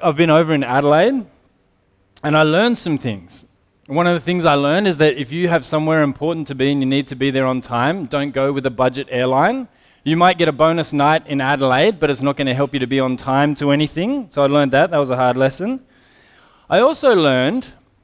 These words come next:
that the term peak hour has a very wide semantic range. In Sydney,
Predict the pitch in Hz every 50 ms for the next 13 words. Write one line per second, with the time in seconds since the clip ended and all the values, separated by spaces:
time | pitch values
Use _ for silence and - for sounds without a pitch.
0 | _ _ _ _ 151 185 180 185 196 190 - - 220 240 240 226 196 - _ _
1 | _ _ _ _ _ _ _ _ _ _ _ - - 196 233 240 - - 127 113
2 | 117 120 117 135 180 240 240 - _ _ _ _ _ _ _ _ _ _ - 165
3 | 165 165 170 147 175 208 214 208 196 156 143 151 156 151 165 170 160 143 123 -
4 | 165 147 147 151 156 165 156 160 139 123 123 131 135 131 113 98 85 82 80 -
5 | - - - _ _ _ _ - 185 190 185 - - - 247 269 226 196 170 151
6 | 160 220 277 285 240 196 -